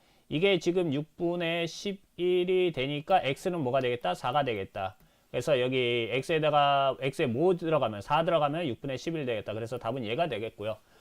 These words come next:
자, 이렇게 하는 방법 하나가 있고요. 이렇게 하는 방법 하나가 있고, 다른 한번, 다른 방법 하나 알려주겠습니다. 이제 그 무슨 분수 만드는 거냐면은, 여러분들 그 초등학교 때 배웠던 그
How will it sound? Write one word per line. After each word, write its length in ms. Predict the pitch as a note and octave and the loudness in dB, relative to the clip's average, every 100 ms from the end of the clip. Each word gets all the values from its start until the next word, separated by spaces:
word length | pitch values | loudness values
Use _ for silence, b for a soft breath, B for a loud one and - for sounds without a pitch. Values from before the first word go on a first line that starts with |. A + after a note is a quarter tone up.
| b b b | b b b
자, 140 | - A#2 | 0 4
이렇게 300 | C#3+ G3 A3 | 4 4 4
하는 220 | G#3+ G#3+ | 2 4
방법 280 | D#3 E3+ F#3 | 2 2 2
하나가 300 | A#3 A#3+ G3+ | 2 2 2
있고요. 480 | A#2 B2+ A#2+ G#2+ G#2+ | 0 0 2 0 -2
이렇게 240 | B2 C#3 E3 | -6 -2 0
하는 180 | D3+ C#3+ | 0 -2
방법 260 | A#2 C3+ | -4 -2
하나가 240 | F3+ F#3 C3 | -2 0 -2
있고, 280 | - A2 G2+ | -2 -4 -2
다른 220 | D3 G#3+ | 0 2
한번, 640 | A3+ A3 G#3 G3 F#3 F3 | 4 4 4 4 2 0
다른 260 | D3 F#3 G3+ | 0 -2 0
방법 260 | F3+ E3 | 0 0
하나 180 | D#3 D#3 | 0 0
알려주겠습니다. 640 | A#2 C3 A#2+ A2+ A2 G#2+ | 0 0 -2 -4 -6 -6
이제 240 | A2 A#2 - b b b | -2 -2 -4 b b b
그 720 | - C3 B2 A#2+ A#2 A#2 A2 G#2 | -2 0 4 4 2 0 -2 -4
무슨 380 | C3 C4+ C4+ A#3+ | -2 4 4 4
분수 640 | G#3 F#3 F#3 D#3+ C#3+ C3+ | 0 0 4 4 4 2
만드는 320 | B2 A#2 A#2 A2 | 0 -2 -2 -2
거냐면은, 580 | G#2+ A#2 E3 F3 G2+ - _ _ _ | -4 -2 0 0 -2 -8 _ _ _
여러분들 300 | C3 B2+ B2 | -4 0 0
그 100 | A#2 G#2+ | -2 -2
초등학교 360 | A3+ A#3+ A3+ | 0 0 0
때 120 | F3 | 0
배웠던 400 | C3+ A2 A2 B2+ - _ _ | 0 0 0 -4 -6 _ _
그 280 | - G#2+ G2+ | -6 -6 -6